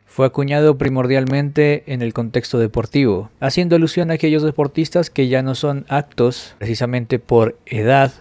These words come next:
y que no es lo mismo un deportista de veinte años que a los treinta años. Esto lo podemos ver muchísimo, por ejemplo, en el fútbol. Van perdiendo su ritmo, ya no son los mismos, físicamente tienen más lesiones, etcétera.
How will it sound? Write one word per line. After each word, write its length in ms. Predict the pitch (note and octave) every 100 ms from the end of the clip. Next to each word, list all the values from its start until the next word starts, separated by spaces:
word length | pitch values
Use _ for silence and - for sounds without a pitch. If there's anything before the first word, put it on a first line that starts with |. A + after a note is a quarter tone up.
| _ -
y 120 | C3+
que 160 | C#3+
no 100 | C3+
es 260 | D3+ C#3 -
lo 140 | C#3+
mismo 440 | C#3 D3 C3+ D3 C#3+
un 120 | C#3
deportista 680 | B2+ B2 - C#3+ - C#3 C3
de 140 | A#2+
veinte 360 | A#2 B2 B2+ C#3+
años 480 | C#3+ C#3+ D3 C#3+ -
que 160 | C3+
a 40 | A#2
los 160 | A2 -
treinta 420 | A#2+ A2 G#2 A#2+
años. 460 | A2 F2+ G#2 - _
Esto 240 | A#2+ A2+ C3+
lo 80 |
podemos 360 | B2 C3 C3 B2
ver 180 | C3+ C3
muchísimo, 680 | B2+ A#2 - C3+ C3+ C#3 -
por 160 | A2+
ejemplo, 600 | A2+ C#3+ C3 - C#3 C3+
en 180 | C3 A#2+
el 120 | A2+
fútbol. 480 | - E3+ B2 G#2 - -
Van 200 | B2 A2+
perdiendo 360 | A#2+ B2 B2
su 160 | A#2 C3
ritmo, 680 | C#3 D#3+ D3+ D#3 D#3+ D#3+ C#3+ C#3
ya 100 | C3
no 120 | B2
son 120 | B2
los 160 | A#2 B2
mismos, 720 | C#3+ B2+ C#3 C#3 C#3+ C3+ -
físicamente 920 | - C3 C3+ B2+ B2 B2 A#2 B2+ A#2+
tienen 240 | A#2 B2 A#2
más 160 | A2+
lesiones, 720 | A2+ A2 C3 B2+ B2+ B2+ B2+ -
etcétera. 560 | A#2 - G#2+ G#2 -